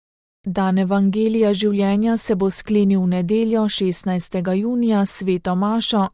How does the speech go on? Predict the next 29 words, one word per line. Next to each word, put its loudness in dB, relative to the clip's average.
ki -4
jo 4
bo 0
ob 0
deveti -2
uri 0
dopoldne 0
daroval 0
papež -4
Frančišek -4
na -2
Trgu -2
svetega -4
Petra. -4
Dvodnevno 0
srečanje 0
v 2
Rimu 0
je 2
zelo 2
pomembno, 0
poudarjajo -2
pri -4
Papeškem -2
svetu -2
za 0
pospeševanje 0
nove 0
evangelizacije. -2